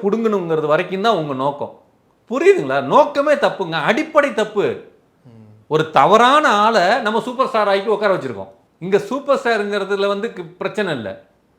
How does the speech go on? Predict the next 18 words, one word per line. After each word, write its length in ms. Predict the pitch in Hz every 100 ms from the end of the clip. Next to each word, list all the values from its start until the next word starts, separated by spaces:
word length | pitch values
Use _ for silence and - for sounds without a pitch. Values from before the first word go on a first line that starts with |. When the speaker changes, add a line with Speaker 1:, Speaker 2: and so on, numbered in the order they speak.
| _ _
Speaker 1:
ஆனா 180 | - 214
சூப்பர் 380 | 233 269 294 302
ஸ்டாரா 240 | 277 254
இருந்தா 260 | 247 247 285
நீ 120 | 247
எங்களுக்கு 320 | 240 233 262
என்ன 160 | 254 285
பண்ண? 460 | 247 240 214 98 110 _ _ _
Speaker 2:
ஓகே, 240 | 131 113 120
அப்போ 680 | 127 - 185 202 202 202 -
இ-, 140 | 226 262
இங்க 320 | 196 180 170
வந்து 560 | 170 170 185 190 160 156
இந்த 200 | 175 196
விஷயம்லாம் 380 | 202 208 233 226
கமலுக்கு 680 | 202 208 233 185 175 160 147
தெரியும்னு 400 | 170 190 185 151
நினைக்கிறீங்களா? 500 | 147 139 123 127